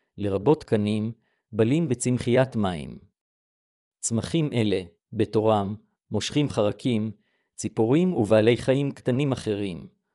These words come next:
ומטפחים איזון אקולוגי עדין בתוך הסביבה הקשה והצחיחה הזו. מחקר ושימור גיאולוגי.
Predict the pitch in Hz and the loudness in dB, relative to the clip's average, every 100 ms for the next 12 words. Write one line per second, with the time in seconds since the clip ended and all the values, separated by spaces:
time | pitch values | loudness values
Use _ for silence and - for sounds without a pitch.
0 | _ - 117 - 113 - 143 127 117 101 | _ -4 -4 -2 -4 -2 0 0 -2 0
1 | 135 139 - 110 120 120 110 107 104 143 | 0 0 0 2 4 4 2 2 2 0
2 | 131 110 - 147 123 - 104 107 131 143 | 0 0 2 2 0 -4 -4 2 2 2
3 | 120 127 - 156 123 104 - - 117 110 | 0 -2 2 2 2 0 0 -6 -4 -4
4 | 90 95 - - _ _ _ _ _ _ | -4 -6 -10 -14 _ _ _ _ _ _
5 | _ _ _ - 104 127 - 156 160 123 | _ _ _ -6 -4 0 2 4 4 0
6 | 110 110 104 123 107 113 113 104 92 78 | -2 0 0 0 2 2 4 4 2 -4
7 | - | -12